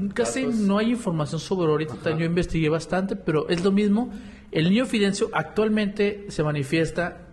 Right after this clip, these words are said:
Speaker 1: eh, tú tienes que hacer un peregrinaje por ciertos lugares para hacer cajita.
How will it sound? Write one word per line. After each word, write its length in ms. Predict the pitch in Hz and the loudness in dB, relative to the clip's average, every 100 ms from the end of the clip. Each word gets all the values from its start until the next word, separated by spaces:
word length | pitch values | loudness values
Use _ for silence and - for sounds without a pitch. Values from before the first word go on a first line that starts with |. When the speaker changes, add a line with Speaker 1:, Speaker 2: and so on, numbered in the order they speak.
| - - | -20 -4
Speaker 1:
eh, 480 | 147 139 135 131 131 - - - - - | -2 0 0 -2 -4 -10 -16 -20 -20 -4
tú 220 | 226 240 | -4 -2
tienes 240 | 240 233 | -2 -4
que 80 | 233 | -4
hacer 180 | 214 214 | -2 -2
un 100 | 202 | 0
peregrinaje 480 | 208 190 151 165 196 | 0 0 0 -4 -6
por 180 | - 147 | -8 -6
ciertos 300 | 170 170 - | -4 -4 -4
lugares 320 | 208 196 196 | -2 0 0
para 120 | 196 | -2
hacer 180 | 135 135 | -4 -4
cajita. 380 | 131 - 208 - | -6 -6 -8 -10